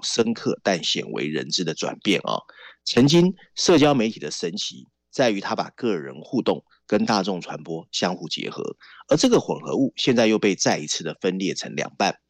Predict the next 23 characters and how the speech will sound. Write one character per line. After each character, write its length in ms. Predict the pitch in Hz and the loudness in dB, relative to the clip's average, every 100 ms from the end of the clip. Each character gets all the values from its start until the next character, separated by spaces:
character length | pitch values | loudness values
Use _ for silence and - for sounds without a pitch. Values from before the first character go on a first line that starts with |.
| - _ _ | -20 _ _
来 180 | 107 131 | 2 2
自 160 | 180 185 | 4 0
朋 380 | - 87 107 | 0 -10 -6
友 200 | 143 101 - | -4 -4 -4
状 220 | 117 92 | -4 -4
态 160 | 87 92 | -4 -8
的 80 | 73 | -2
更 200 | 107 120 | -2 -2
新 280 | 120 117 139 _ - | -4 -6 -6 _ -16
已 100 | 87 | -6
经 180 | 92 117 | 0 4
被 160 | 120 | 4
来 160 | 87 80 | 4 0
自 160 | 101 | -2
陌 240 | 95 117 90 | 0 0 0
生 220 | 87 95 | 0 -2
人 140 | 76 | -2
的 100 | 76 | -6
影 220 | 73 - - | -8 -10 -6
片 200 | - 80 | -2 -2
所 160 | - 71 | -2 -4
取 200 | - - | -4 -6
代， 300 | 78 - | -4 -4